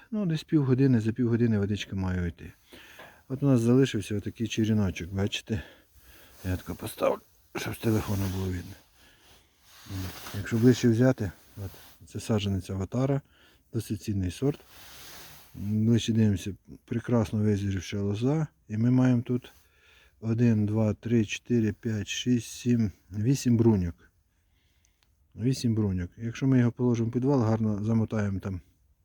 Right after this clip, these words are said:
я потім буду розказувати, вологу частину тряпочки, положимо в підвал до весни, то ми можемо навесні зробити прививки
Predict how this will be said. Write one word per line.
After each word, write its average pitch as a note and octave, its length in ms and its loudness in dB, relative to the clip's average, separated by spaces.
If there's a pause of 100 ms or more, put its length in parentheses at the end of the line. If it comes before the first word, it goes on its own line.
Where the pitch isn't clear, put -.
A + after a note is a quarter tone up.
(500)
я G2 160 -6
потім F2+ 280 -6
буду F2 180 -6
розказувати, F#2 640 -10 (800)
вологу G#2 520 0 (1200)
частину G#2+ 400 -4
тряпочки, C#3+ 600 -2
положимо A2+ 420 -2
в G#2+ 40 -6
підвал D3+ 420 2
до C3+ 120 4
весни, A#2+ 400 2
то C3+ 100 -6
ми C#3+ 100 0
можемо C3 240 2
навесні B2+ 320 2
зробити A2 340 0
прививки G#2+ 600 0